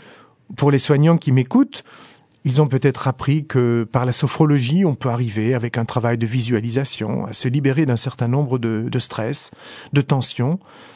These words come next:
même si la sophrologie peut être dangereuse selon le praticien.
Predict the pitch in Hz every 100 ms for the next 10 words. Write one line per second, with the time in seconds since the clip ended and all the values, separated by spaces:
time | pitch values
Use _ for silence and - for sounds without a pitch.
0 | - 143 226 226 - 156 196 147 - 135
1 | - 123 120 190 - 135 139 131 123 131
2 | 131 110 123 175 220 220 - - - -
3 | - - - 135 135 151 156 - 196 123
4 | 120 113 110 - 135 170 - 208 123